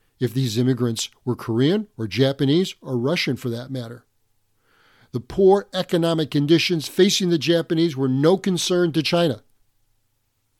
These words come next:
For China, national unity and reconstruction were tantamount.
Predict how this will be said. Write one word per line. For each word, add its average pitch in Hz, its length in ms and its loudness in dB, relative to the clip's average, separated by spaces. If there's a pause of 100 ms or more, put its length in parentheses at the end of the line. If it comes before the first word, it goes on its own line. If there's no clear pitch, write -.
(120)
For - 160 -8
China, 175 400 2 (840)
national 139 520 0
unity 143 580 4 (420)
and 113 200 -4
reconstruction 151 880 -2 (260)
were 151 140 -2
tantamount. 131 680 -2